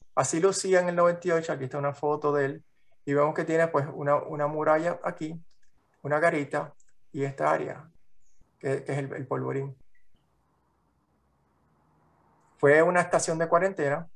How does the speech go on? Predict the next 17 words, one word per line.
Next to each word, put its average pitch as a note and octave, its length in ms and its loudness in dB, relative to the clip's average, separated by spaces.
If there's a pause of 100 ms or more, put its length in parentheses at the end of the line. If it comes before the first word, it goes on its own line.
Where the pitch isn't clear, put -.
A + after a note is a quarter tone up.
(220)
como C#3 180 -4
la, C3+ 160 -4
la C3+ 140 -2
estamos C3 280 -2
viendo D#3 180 -2
aquí, D#3 220 -4
ya C#3 140 8
la D3 100 8
muralla D3 420 4
no D#3 60 -2
existe, D3+ 580 -8 (480)
este, C#3+ 260 -4
un, C#3 320 -2
las C3 140 4
garitas C3+ 360 2
no D#3+ 80 -2
existen, C#3 580 -8